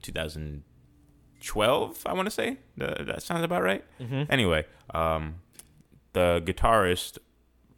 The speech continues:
Speaker 1: went on to go record music and produce music,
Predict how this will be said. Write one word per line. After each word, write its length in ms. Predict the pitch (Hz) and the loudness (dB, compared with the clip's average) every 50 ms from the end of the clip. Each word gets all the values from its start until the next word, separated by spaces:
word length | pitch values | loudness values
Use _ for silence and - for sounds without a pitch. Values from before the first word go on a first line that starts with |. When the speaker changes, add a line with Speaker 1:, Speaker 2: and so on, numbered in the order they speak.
| _ _ _ - | _ _ _ -4
Speaker 1:
went 200 | 95 98 98 98 | 0 0 2 4
on 200 | 92 90 87 87 | 4 2 2 -2
to 120 | - 87 | -4 -4
go 280 | 82 85 82 82 82 80 | 0 2 2 2 2 0
record 540 | 80 78 78 - - - 98 92 92 90 82 | 0 -4 -4 0 2 4 4 6 4 4 2
music 460 | 82 82 85 82 78 82 80 78 - | 0 -2 -2 -2 -2 -4 -6 -6 -6
and 100 | 82 78 | -8 -10
produce 320 | 76 76 80 85 82 - - | -8 -6 -4 -4 -6 -4 -6
music, 460 | 85 82 78 76 78 76 - - | -6 -6 -4 -4 -6 -8 -8 -12